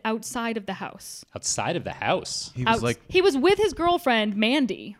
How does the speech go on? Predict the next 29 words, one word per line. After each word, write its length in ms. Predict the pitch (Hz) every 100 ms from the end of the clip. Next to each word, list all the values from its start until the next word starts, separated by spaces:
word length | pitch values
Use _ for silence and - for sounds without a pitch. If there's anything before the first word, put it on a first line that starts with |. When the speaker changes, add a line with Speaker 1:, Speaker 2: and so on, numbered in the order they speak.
| -
Speaker 1:
was 140 | 220
her 140 | 208
name, 260 | 190 180 190
outside 360 | - 233 - 247
of 60 | 233
the 60 |
house, 220 | 226 240 226
like, 140 | 214
"Yeah, 140 | 269
my 100 | 262
dead 240 | 240 269 226
broad's 300 | 254 247 233
in 140 | 220
there." 260 | 208 208 - _ _ _ _ _ _
Speaker 3:
He 120 | -
already 160 | 151 143
had 80 | 123
the 40 |
new 160 | 113 117
girl 220 | 113 107
over? 280 | 110 147 180 _ _ _
Speaker 1:
Oh, 100 | 339
yeah. 160 | 381 403 - _ _ - - _ _ _ _ _
He 100 | -
had 140 | 302 247
the 60 |
new 260 | 262 285 359
girl 260 | 302 294 269
over 480 | 254 269 208 170